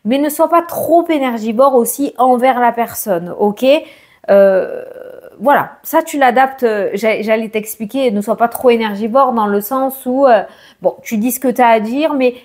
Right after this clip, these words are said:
écoute les co-, les conseils. Ne sois pas, si on te donne des conseils, ne sois pas dans le « oui mais non mais, euh, oui mais non mais ». Voilà, essaye de prendre les conseils qu'on te donne et essaye d'aller de l'avant et de pas marronner pendant trois, quatre jours à la personne, «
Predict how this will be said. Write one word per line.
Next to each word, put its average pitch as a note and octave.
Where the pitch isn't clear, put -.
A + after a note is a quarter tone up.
écoute D#4+
les D4
co-, C4+
les B3
conseils. B3+
Ne G3
sois A3
pas, C4+
si C4+
on A3+
te A#3
donne A3
des G3+
conseils, G#3
ne C4
sois A#3+
pas C4
dans A#3
le « A3+
oui D#4+
mais D#4
non C#4+
mais, B3
euh, G#3+
oui D#4+
mais D#4
non C#4+
mais ». A3+
Voilà, A3+
essaye C4+
de C4+
prendre D4+
les C#4
conseils C4
qu'on A3+
te G#3+
donne C4
et C4+
essaye C#4+
d'aller B3+
de A#3+
l'avant B3+
et F#3
de G3+
pas D4
marronner A#3
pendant A#3+
trois, B3+
quatre A#3
jours C4
à C4
la F#3+
personne, « B3